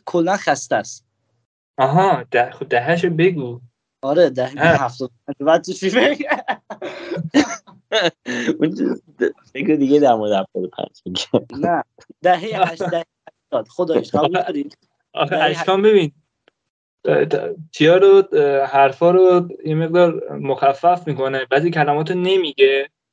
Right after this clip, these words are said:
Speaker 2: بعد یه سری
Speaker 3: خب.
Speaker 2: برداشت‌های دیگه می‌شه. مثلاً
Speaker 3: تو مثلاً
Speaker 2: الان
Speaker 3: هزاره
Speaker 2: مثلاً
Speaker 3: فکر
Speaker 2: می‌گه
Speaker 3: چی می‌کنی؟
Speaker 2: پارسا تو دفاعش به چی؟ گفت، گفت تو دفاع رئال به چیز خوبی رسیدیم. یعنی چی؟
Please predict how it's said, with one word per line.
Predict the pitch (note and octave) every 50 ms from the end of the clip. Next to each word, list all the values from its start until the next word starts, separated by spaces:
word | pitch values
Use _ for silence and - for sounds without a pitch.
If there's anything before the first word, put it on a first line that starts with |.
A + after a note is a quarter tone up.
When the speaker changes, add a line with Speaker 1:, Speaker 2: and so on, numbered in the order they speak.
| _ _ _ _ _ -
Speaker 2:
بعد | C#3+ D3+ E3
یه | E3+ F3
سری | F3 F3 G3+ G3+
Speaker 3:
خب. | G3
Speaker 2:
برداشت‌های | F3+ E3 - C3+ D#3 D3+ D#3 - F#3 F#3+
دیگه | F3+ F3 - -
می‌شه. | E3+ D#3+ - _ _
مثلاً | - D#3 E3+ F3+ F3 F3 -
Speaker 3:
تو | E3+ E3+ E3+
مثلاً | E3+ E3+ D#3 D3+ D3+ - -
Speaker 2:
الان | C#3 D3 C#3+ C#3+
Speaker 3:
هزاره | C#3 C3+ C3+ C3 C3 C3 C#3 C#3 C#3 -
Speaker 2:
مثلاً | - G3 G3 _ -
Speaker 3:
فکر | - B2 B2 - - -
Speaker 2:
می‌گه | B2+ A#2+ G#2+ - G3+
Speaker 3:
چی | D#3
می‌کنی؟ | A#2+ A#2 _ _ - G#2 G2+ -
Speaker 2:
پارسا | - D#3+ D#3+ D#3 D#3+ - F#3
تو | G3 G3 E3+ - - E3+
دفاعش | F3 E3 D#3+ D#3 - F#3+ G3 F#3+
به | - - F#3 - -
چی؟ | - _ - _ _ _ _ _ _ _ _ _ _ _ _ _ _ _ _ _ _ _ _ _ - B2 B2 - - - D#3 - - F3 D#3+ C3+
گفت، | D3+ F3+ F3 - _ _ _ _ _ _ _ _ _ _ _ _ _ _ _ _ _ -
گفت | E3 F#3 F#3 -
تو | G3
دفاع | F3+ D#3+ F3 F3 E3 E3 - F#3+ G3+ G#3
رئال | G3+ G3 F#3+ F#3+ G3+ G#3 G3+
به | F#3+ F3+
چیز | F3+ - - G3+ G3+
خوبی | G#3 G3 E3 F#3+ G#3 G3+ G3 F3
رسیدیم. | D3+ C#3 B2+ - C#3 B2+ - B2+ A#2 A2 A2 _ _ _ _ _ _ _ _ _ _ -
یعنی | - C3+ D3+ F3 F3+ F#3 E3
چی؟ | D#3 - B2 G#2+ G#2+ - -